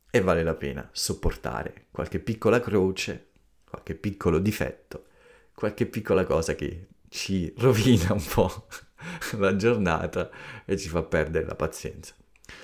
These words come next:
Ma quando siamo in vacanza, però, si può sopportare qualche ritardo dei pullman, un po' di traffico e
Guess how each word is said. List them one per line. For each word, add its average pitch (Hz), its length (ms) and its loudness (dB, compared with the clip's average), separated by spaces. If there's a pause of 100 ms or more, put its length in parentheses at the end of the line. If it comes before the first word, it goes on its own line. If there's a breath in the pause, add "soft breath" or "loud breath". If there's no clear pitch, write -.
(160 loud breath)
Ma - 300 -4 (380)
quando 85 600 0 (280)
siamo 87 260 -2
in 92 80 0
vacanza, 92 500 0
però, - 180 -6
si - 180 -6
può 85 160 0
sopportare 78 840 -4
qualche 78 440 -4
ritardo 87 640 2
dei 87 160 0
pullman, 90 760 -2 (400 loud breath)
un 85 100 -6
po' 95 140 -2
di 95 120 -2
traffico - 680 0 (680 loud breath)
e 82 600 0